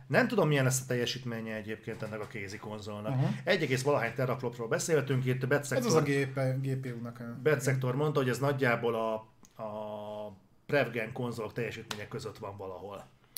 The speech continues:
Speaker 2: Mondom, ezt nem lehet egyértelműen kijelenteni ilyen szinten, mert teljesen más a technológia.
Speaker 1: Valóban, mert tudjuk, hogy ez a teraflop szám, ez azért, ez csalóka.
Speaker 2: Igen.
Speaker 1: Ebbe a Micro belelovalta magát, kiderült, hogy semmit nem számít a teraflop, de mindegy.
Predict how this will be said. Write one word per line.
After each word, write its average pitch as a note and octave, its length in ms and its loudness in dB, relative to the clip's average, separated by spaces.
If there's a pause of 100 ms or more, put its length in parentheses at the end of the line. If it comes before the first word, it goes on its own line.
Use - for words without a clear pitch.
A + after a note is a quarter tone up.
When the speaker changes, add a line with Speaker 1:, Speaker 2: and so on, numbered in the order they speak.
(580)
Speaker 2:
Mondom, F3 220 0
ezt D#3+ 120 2
nem E3+ 120 2
lehet C#3+ 200 2
egyértelműen C3+ 840 0
kijelenteni C3 500 0
ilyen C3 280 2
szinten, E3 460 0
mert C3+ 260 0 (320)
teljesen C3 300 -4
más A2 280 -8
a - 60 -10
technológia. G2 600 -14
Speaker 1:
Valóban, C3 460 2
mert C3+ 140 2
tudjuk, C3+ 200 -2
hogy A#2+ 100 4
ez G#3 60 8
a D#3+ 40 8
teraflop B2 380 8
szám, A#2+ 240 -4
ez A2+ 100 -4
azért, A2+ 280 -6 (380)
ez - 180 -2
csalóka. - 520 -2 (140)
Speaker 2:
Igen. F#2+ 160 -12
Speaker 1:
Ebbe C3+ 200 6
a C#3+ 40 8 (140)
Micro B2 240 4
belelovalta C#3 640 6
magát, A#2+ 500 0
kiderült, A#2+ 340 0
hogy G#2+ 80 -8
semmit C3+ 340 0
nem C3 100 0
számít B2 260 -2
a A2+ 80 -6
teraflop, A2+ 440 -2 (120)
de A#2+ 80 -4
mindegy. C3 420 0